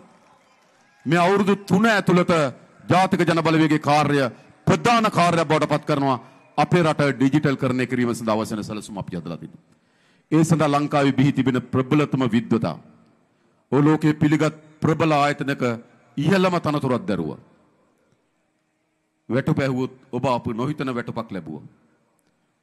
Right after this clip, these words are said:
ඔහු ඒ සියල්ල අත්හැරලා ස්වේච්ඡාවෙන්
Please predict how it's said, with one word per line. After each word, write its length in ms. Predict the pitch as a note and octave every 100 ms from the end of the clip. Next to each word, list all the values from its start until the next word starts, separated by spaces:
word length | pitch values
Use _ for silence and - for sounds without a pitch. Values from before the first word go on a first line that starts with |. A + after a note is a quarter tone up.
| -
ඔහු 240 | C#3 C#3+
ඒ 80 | D3
සියල්ල 640 | C#3+ - F#3 G3 A3 G#3+ G3+
අත්හැරලා 640 | D#3 - - A#2 A2 E2 _ _ _ _ _ _ _ _ _ _
ස්වේච්ඡාවෙන් 920 | - - - G#3 A3+ - G#3 F3 B2